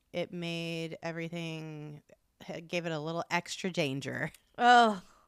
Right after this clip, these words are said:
Speaker 1: Just a lot of these, uh, airships in this time were lost in catastrophic fires, much like the Hindenburg. So,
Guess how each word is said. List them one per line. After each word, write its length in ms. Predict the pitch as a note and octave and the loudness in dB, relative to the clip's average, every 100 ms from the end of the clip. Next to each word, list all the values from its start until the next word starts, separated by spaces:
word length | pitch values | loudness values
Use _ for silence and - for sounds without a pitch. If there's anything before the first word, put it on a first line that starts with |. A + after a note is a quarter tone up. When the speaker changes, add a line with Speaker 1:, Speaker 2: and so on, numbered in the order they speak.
| - G4 F4+ - - _ - | -8 -6 -6 -10 -20 _ -4
Speaker 1:
Just 560 | D4+ C#4 - - - _ - - - | -2 -2 -6 -12 -16 _ -20 -20 -4
a 100 | A3 | 0
lot 260 | A3+ A3 A3 | 6 8 8
of 160 | A#3 G#3+ | 6 2
these, 320 | A#3 G#3+ G#3 | 0 0 4
uh, 320 | G3 F3+ E3+ - | 6 6 4 4
airships 800 | G3 A3 - D3+ - - - - - - | 2 2 0 0 -2 -8 -10 -14 -20 -10
in 180 | F3 F3+ | -6 -4
this 200 | E3+ - | -4 -4
time 320 | G3 F3+ E3+ | -2 -2 -2
were 180 | D#3 D3+ | -4 -4
lost 560 | D#3 C#3+ C#3+ D3 - - | 0 2 2 -2 -8 -8
in 160 | D#3+ | -8
catastrophic 680 | C#3+ B2+ A#2+ - - - - | -4 -4 -4 -6 -6 -6 -10
fires, 520 | D2 - G1+ C3+ - | -10 -8 -10 -10 -10
much 380 | E3 D#3 D3 - | -8 -6 -6 -6
like 160 | C3+ - | -8 -8
the 80 | |
Hindenburg. 600 | C3+ C3 B2 A#2 G2+ B2 - - - - - | -10 -8 -10 -10 -10 -10 -16 -20 -20 -20 -10
So, 640 | - B3+ B3 B3 A#3+ A3+ | 2 6 8 8 4 2